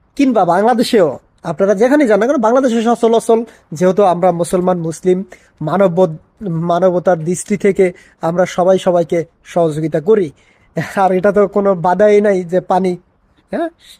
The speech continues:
কিন্তু ইউরোপে ভাই সচলাচল আপনি পানি পাবেন না। পানি পেতে হলে আপনাকে অবশ্যই দোকানে গিয়ে কিনে খেতে হবে, যেহেতু আপনি বাসা বাড়িতে যেয়ে খেতে পারবেন না, সচলাচল ওরকম, আহ, সুযোগ নাই।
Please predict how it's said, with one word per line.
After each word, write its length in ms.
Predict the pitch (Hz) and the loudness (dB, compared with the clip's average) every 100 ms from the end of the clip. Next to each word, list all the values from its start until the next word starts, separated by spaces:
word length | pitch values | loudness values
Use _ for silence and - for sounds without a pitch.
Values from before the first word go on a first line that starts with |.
| _ | _
কিন্তু 220 | 196 208 | -2 2
ইউরোপে 500 | 190 190 190 208 202 | 4 4 2 2 2
ভাই 200 | 185 180 | 2 0
সচলাচল 500 | 180 175 180 175 175 | -2 -4 -2 -2 -2
আপনি 160 | 156 170 | -2 -2
পানি 220 | 160 160 | -2 -2
পাবেন 260 | 151 147 | -4 -4
না। 100 | 135 | -6
পানি 360 | 131 156 185 233 233 _ _ _ - | -8 -6 -4 -4 -8 _ _ _ -2
পেতে 220 | 240 359 | 0 2
হলে 300 | 220 202 226 - _ _ _ _ | 2 2 0 -2 _ _ _ _
আপনাকে 480 | 170 - 202 233 339 - _ _ - | -4 0 0 2 -2 -6 _ _ -8
অবশ্যই 400 | 196 175 - 196 - _ _ - 185 | -4 -2 -2 -4 -8 _ _ -10 -2
দোকানে 380 | 175 175 190 185 | 0 2 0 2
গিয়ে 180 | 208 | 0
কিনে 240 | 226 190 185 | 0 0 0
খেতে 180 | 175 151 | -2 -4
হবে, 320 | 135 135 254 - | -6 -8 -10 -8
যেহেতু 240 | 254 262 254 | -2 0 0
আপনি 140 | 226 | 0
বাসা 260 | 202 185 220 | 0 0 2
বাড়িতে 260 | 214 202 | 2 0
যেয়ে 180 | 185 196 | 2 2
খেতে 180 | 202 208 | 2 2
পারবেন 260 | 196 170 | 2 0
না, 100 | 165 | -2
সচলাচল 500 | 175 185 180 175 185 | -2 0 0 0 0
ওরকম, 320 | 175 165 175 160 | -2 -2 -4 -6
আহ, 420 | - _ _ - | -14 _ _ -6
সুযোগ 320 | - 226 226 | -2 -2 -2
নাই। 200 | 196 180 | 0 -2